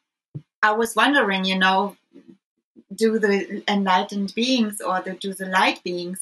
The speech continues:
actually, uh, practice sex, any form of union, any form of, uh, connection? And, and I, I had just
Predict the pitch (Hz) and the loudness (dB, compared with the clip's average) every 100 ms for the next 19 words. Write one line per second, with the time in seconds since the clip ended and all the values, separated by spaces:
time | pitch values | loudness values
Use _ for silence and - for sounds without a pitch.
0 | - 170 185 - 190 190 190 190 _ _ | -2 -2 -2 -10 -8 -8 -8 -10 _ _
1 | 190 175 170 185 175 - 160 - - _ | 2 2 2 0 -2 -2 -6 -4 -4 _
2 | _ - - 226 - - - 196 185 - | _ -4 0 -2 -4 -8 -4 -4 -4 0
3 | 180 175 170 196 220 208 170 165 160 185 | 0 0 -6 -2 0 0 -2 -8 -8 -8
4 | 185 180 - 175 180 175 - 175 170 _ | -8 -10 -4 -2 0 -2 -2 -2 -4 _
5 | _ _ _ _ 185 180 180 _ - 202 | _ _ _ _ -2 -2 -2 _ -4 -2
6 | 196 208 - - 185 - 196 _ _ - | 0 -2 -2 -4 -4 -6 -16 _ _ -20
7 | - - 214 208 208 202 208 226 - _ | -12 0 4 6 4 2 -2 -8 -12 _
8 | - 214 214 208 - 202 202 226 208 - | -4 0 0 -2 -2 -2 0 2 0 -2
9 | - 190 185 - - | 0 0 0 -10 -14